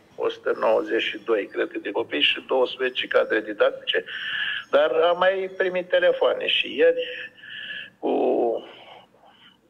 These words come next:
cadre didactice, nu știu, două, trei telefoane, tot la fel, contacti sau au în familie, uh, sau alte motive medicale.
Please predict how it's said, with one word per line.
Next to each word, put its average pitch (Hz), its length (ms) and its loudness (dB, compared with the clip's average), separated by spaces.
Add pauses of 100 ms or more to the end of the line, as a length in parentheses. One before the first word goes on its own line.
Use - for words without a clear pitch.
(680)
cadre 147 360 2
didactice, 131 640 0
nu - 160 -4
știu, - 140 -14
două, 117 240 2
trei - 240 0
telefoane, - 500 0
tot - 220 0
la 101 160 4
fel, - 240 2
contacti - 560 0 (180)
sau 113 160 2
au 113 180 4
în - 60 -8 (160)
familie, 131 580 0 (720)
uh, 50 400 -2 (340)
sau - 280 4
alte 151 340 2
motive 147 480 0
medicale. - 720 -2